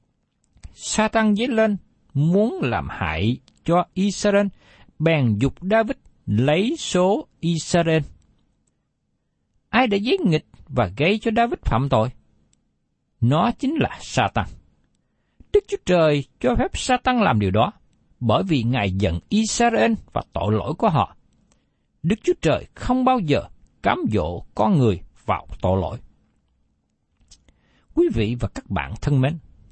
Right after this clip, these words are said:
sự cám dỗ là một điều thực tế xảy ra trong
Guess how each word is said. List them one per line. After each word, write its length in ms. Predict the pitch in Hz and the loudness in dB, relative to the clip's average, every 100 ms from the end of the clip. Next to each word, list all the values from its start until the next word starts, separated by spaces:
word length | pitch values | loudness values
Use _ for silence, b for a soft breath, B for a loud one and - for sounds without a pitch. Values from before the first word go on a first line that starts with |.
| _ _ _ _ _ _ _ _ _ _ _ _ | _ _ _ _ _ _ _ _ _ _ _ _
sự 200 | - - 165 | -8 -4 -2
cám 160 | - 359 277 | -2 0 2
dỗ 280 | 123 120 254 - - - _ - | 2 2 -2 -12 -14 -20 _ -4
là 160 | 139 | 0
một 280 | 135 123 - | 2 0 -2
điều 200 | 143 131 - | 0 0 0
thực 260 | - - - | -4 -4 -2
tế 260 | 180 330 320 _ _ _ | 0 -2 -6 _ _ _
xảy 480 | - - 127 160 214 | -12 -6 -2 0 0
ra 420 | 214 214 208 180 _ _ | 0 2 0 -4 _ _
trong 220 | - 196 | -2 0